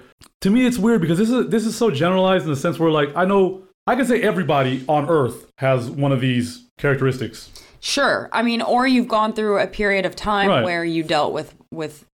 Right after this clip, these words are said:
Speaker 2: something like that.
Speaker 1: It's like, that's where, like, you know, probably, like, the whole, uh, what do they call the midlife crisis and shit like that happens, you know?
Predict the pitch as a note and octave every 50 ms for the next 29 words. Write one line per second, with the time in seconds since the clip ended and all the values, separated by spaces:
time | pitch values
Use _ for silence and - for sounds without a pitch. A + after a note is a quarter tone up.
0 | _ _ - - - F3+ D3+ C#3+ D3 D3 B2 A#2+ A2 E2 D#2+ - - D3+ C#3+ C#3+
1 | B2+ B2 - A#3 A3+ A#3+ D#3+ F#3 G3+ F3 F3 F#3+ F#3 F3 G3 F#3 F3+ E3+ F#3 F3
2 | C#3+ E3 E3 D#3+ E3 D#3+ D3+ C3+ D3 D3+ D#3 D#3 D3+ D3 C#3+ C3+ C3 C3+ C#3+ D3+
3 | D#3+ E3 E3+ E3 E3 E3+ E3+ E3+ D3+ D3+ C#3 C3+ C3 C3+ C3 B2 C3+ D#3 D3+ D#3+
4 | D#3 D3+ - - D3 D#3 C#3 C#3+ D3 C#3+ C#3 C#3 E3 D3+ C#3 D3 C#3+ D3 D3+ C#3+
5 | C#3+ C#3 C#3+ D3 D3+ D3+ D#3 D3+